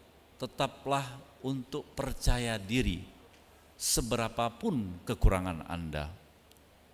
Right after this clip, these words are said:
Tidak ada manusia yang sempurna, tetapi kita harus terus berusaha untuk menuju sempurna. Kesempurnaan hanya milik Allah Subhanahu wa Ta'ala.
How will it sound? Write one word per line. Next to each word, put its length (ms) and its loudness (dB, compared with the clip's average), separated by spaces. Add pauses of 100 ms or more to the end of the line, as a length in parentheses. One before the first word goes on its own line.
(760)
Tidak 200 8
ada 240 4
manusia 400 0
yang 240 0
sempurna, 720 -4 (800)
tetapi 320 4
kita 400 0
harus 440 -2
terus 600 -2
berusaha 560 0
untuk 400 -8
menuju 720 -2
sempurna. 840 -4 (760)
Kesempurnaan 640 2 (160)
hanya 320 4
milik 320 0
Allah 240 0
Subhanahu 560 0
wa 80 0
Ta'ala. 400 0